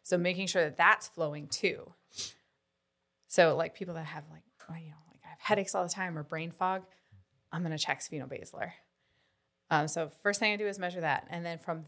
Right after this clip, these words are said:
there, it kinda depends on what the person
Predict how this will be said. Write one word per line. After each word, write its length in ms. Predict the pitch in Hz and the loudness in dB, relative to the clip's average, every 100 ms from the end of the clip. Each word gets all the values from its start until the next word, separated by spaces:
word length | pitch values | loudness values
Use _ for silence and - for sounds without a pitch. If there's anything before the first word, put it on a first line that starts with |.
| - | 4
there, 500 | 254 185 165 175 180 _ _ _ _ _ _ _ _ _ _ _ | 4 6 2 0 -8 _ _ _ _ _ _ _ _ _ _ _
it 200 | - - | -12 -10
kinda 360 | - - 190 190 | -6 -6 -6 -8
depends 500 | 185 - - 180 180 | -10 -14 -10 -8 -6
on 440 | - 175 170 165 | -6 -6 -8 -10
what 220 | 160 165 - | -4 -4 -4
the 80 | |
person 760 | 165 - 165 - 175 160 160 160 | -12 -12 -4 -4 -4 -6 -8 -14